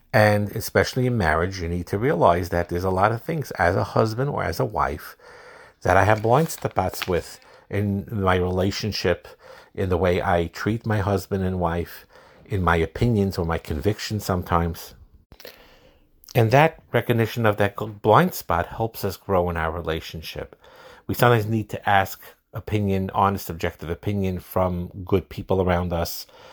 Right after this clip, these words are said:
You may start with best friends, true friends. Uh, they're more gentle, you know, when they talk to you about your flaws, and it'll be easier to accept them. But even with other people,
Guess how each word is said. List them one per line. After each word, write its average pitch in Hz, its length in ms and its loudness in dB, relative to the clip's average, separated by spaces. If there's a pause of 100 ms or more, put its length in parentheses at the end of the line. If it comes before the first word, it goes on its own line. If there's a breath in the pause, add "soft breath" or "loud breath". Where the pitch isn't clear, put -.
(160 loud breath)
You 120 80 0
may 127 100 6
start 113 400 6
with 90 240 -2
best 92 320 -2
friends, 90 340 -4
true - 300 -6
friends. 87 600 -6 (480 soft breath)
Uh, 85 200 2
they're 95 180 4
more 95 200 4
gentle, 87 640 0
you 87 100 -2
know, 87 140 -2
when 90 180 0
they 85 180 0
talk - 320 0
to - 120 -10
you 90 100 -2
about 90 300 -4
your 82 80 -4
flaws, 90 640 0 (300 soft breath)
and - 100 -8
it'll 90 100 -4
be 85 240 -8
easier 85 260 -2
to - 180 -6
accept - 440 0
them. 85 280 -2
But 85 140 -4
even 120 220 -4
with 101 220 -2
other 98 200 2
people, 87 500 -4